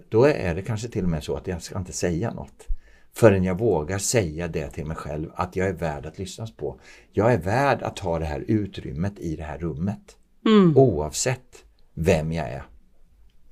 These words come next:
Speaker 1: Och tyvärr är det ju så att gubbar i min ålder då, som är, eh, ljushyade i det här samhället,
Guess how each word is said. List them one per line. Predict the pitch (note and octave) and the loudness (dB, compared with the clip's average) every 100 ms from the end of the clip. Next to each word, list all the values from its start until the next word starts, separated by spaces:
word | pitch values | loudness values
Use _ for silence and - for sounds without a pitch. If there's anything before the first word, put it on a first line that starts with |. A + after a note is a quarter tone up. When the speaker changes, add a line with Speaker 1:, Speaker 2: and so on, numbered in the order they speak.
| - - | -20 -8
Speaker 1:
Och | G2+ - | -6 -2
tyvärr | B2+ A2+ C3 D#3+ B2+ C#2+ D#2 F2 - _ | 0 2 6 6 6 4 -4 -8 -16 _
är | F#2 D#2 | 0 2
det | D2+ | 0
ju | E2 | -6
så | - D#2 | -6 -6
att | - - | -8 0
gubbar | C3+ E2 B1 B2+ B2+ | 2 2 2 2 2
i | G2 | 0
min | B2 B2+ | 2 0
ålder | D#2 B1+ C#2 | -2 -2 -4
då, | B1+ E2+ - - - - | -4 -6 -8 -20 -20 -16
som | - G2 F#2 | -4 2 4
är, | E2 D#2 E2 - - | 4 2 -2 -8 -18
eh, | - - - - _ E2 E2+ - - _ - | -18 -18 -20 -20 _ -10 -10 -10 -18 _ -4
ljushyade | G2 A#2+ E2+ - - G2 C#2 D2 D2 F2 F2+ A#2+ A#2+ B2 - _ | 4 4 4 -4 -4 -4 -4 -6 -2 0 4 2 2 -4 -18 _
i | F#2+ F#2 | -2 -2
det | F#2+ | -2
här | E2 D#2+ | -2 0
samhället, | - F2 D2 D2 E2+ | 0 0 -2 -2 -4